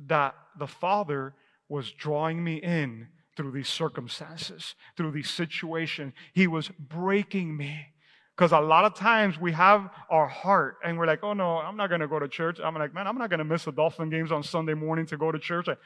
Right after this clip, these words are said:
wake up early on Sunday. That's my only day of sleeping, you know, and this," and I had a bunch of excuses.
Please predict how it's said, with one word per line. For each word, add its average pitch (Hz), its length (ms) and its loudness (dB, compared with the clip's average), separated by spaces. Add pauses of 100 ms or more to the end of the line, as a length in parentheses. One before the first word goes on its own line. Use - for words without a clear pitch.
(140)
wake 202 320 6
up 185 160 2
early 226 260 8
on 165 160 6
Sunday. 233 340 6
That's 202 180 6
my 202 120 4
only 208 220 4
day 208 140 8
of 180 140 8
sleeping, 196 460 4
you 165 160 2
know, 190 200 10
and 160 140 6 (260)
this," 220 320 10
and 202 120 4
I 196 80 4
had 262 200 8
a 254 40 10
bunch 247 380 8
of 339 100 4
excuses. 208 920 2